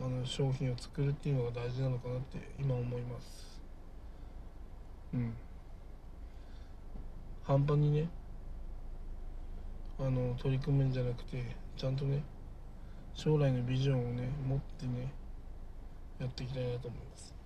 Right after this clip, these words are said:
だから将来ね、あの、長期旅行したいんだっていう風になればね、やっぱお金はいっぱい必要ですからね。うん、海外旅行行きたいとかね。うん、子供のためにお金もっと稼ぎたいなと思ったら、やっぱ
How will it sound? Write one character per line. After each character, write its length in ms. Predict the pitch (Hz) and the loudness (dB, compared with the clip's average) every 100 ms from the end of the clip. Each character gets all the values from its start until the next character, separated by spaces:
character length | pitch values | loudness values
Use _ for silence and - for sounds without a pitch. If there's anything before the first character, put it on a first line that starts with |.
| - - - - - - | -12 -12 -10 -12 -12 -6
だ 60 | 147 | 0
か 60 | 131 | 2
ら 40 | |
将 220 | - 151 | 6 6
来 160 | 135 120 | 6 4
ね、 260 | 127 147 - - - - - - - - - - - - - - - | 2 0 -2 -8 -12 -10 -12 -12 -12 -14 -14 -12 -12 -10 -12 -8 0
あ 100 | 127 | 2
の、 140 | 123 120 117 117 120 117 | 4 2 0 -2 -4 -4
長 200 | - 143 | 2 4
期 80 | 151 | 8
旅 100 | 160 | 6
行 160 | 151 127 | 6 2
し 60 | |
た 100 | - | 4
い 60 | 139 | 4
ん 60 | |
だ 80 | 123 | 4
っ 400 | - - - - | 0 -8 -10 -2
て 60 | 143 | 4
い 120 | 135 | 8
う 40 | |
風 120 | 135 143 | 8 10
に 60 | |
な 80 | 139 | 8
れ 80 | 143 | 8
ば 80 | 123 | 6
ね、 160 | 127 - - - - | 2 -4 -8 -8 0
や 60 | |
っ 40 | 151 | 4
ぱ 100 | 139 | 6
お 100 | 127 | 8
金 220 | 139 151 | 8 8
は 40 | |
い 40 | 135 | 6
っ 20 | |
ぱ 160 | - 151 | 6 6
い 60 | |
必 160 | 139 151 | 6 4
要 100 | 147 | 4
で 80 | 151 | 4
す 80 | |
か 100 | - | 0
ら 60 | 113 | -4
ね。 60 | - - - - - - - - - - - - - - - - 131 | -4 -6 -6 -8 -8 -8 -8 -6 -6 -6 -6 -6 -6 -6 -6 -4 0
う 20 | |
ん、 280 | 123 123 - | 0 0 0
海 180 | 143 143 | 4 8
外 180 | 156 160 | 8 8
旅 120 | 160 | 6
行 140 | 135 | 4
行 80 | 127 | 0
き 120 | 123 | 0
た 120 | 127 | 0
い 40 | 123 | 0
と 80 | 117 | 0
か 100 | 113 | -2
ね。 200 | 120 139 - - - - - - - - - - - - - - - - - - 139 | -2 -4 -6 -8 -8 -8 -8 -8 -10 -8 -8 -8 -8 -8 -8 -8 -8 -8 -10 -6 0
う 20 | |
ん、 180 | 127 123 | 2 2
子 140 | - | 2
供 200 | 135 143 | 6 8
の 100 | 147 | 8
た 140 | 147 143 | 8 6
め 80 | |
に 80 | 135 | 6
お 100 | 120 | 4
金 180 | 117 131 | 4 6
も 120 | 143 | 6
っ 20 | |
と 100 | 170 | 4
稼 240 | 131 131 123 | 2 0 0
ぎ 80 | - | 2
た 120 | 131 | 4
い 60 | |
な 120 | 127 139 | 4 4
と 80 | |
思 120 | 127 117 | 2 0
っ 20 | |
た 120 | 117 | -2
ら、 60 | 117 | -2
や 60 | |
っ 20 | |
ぱ 100 | 117 | -2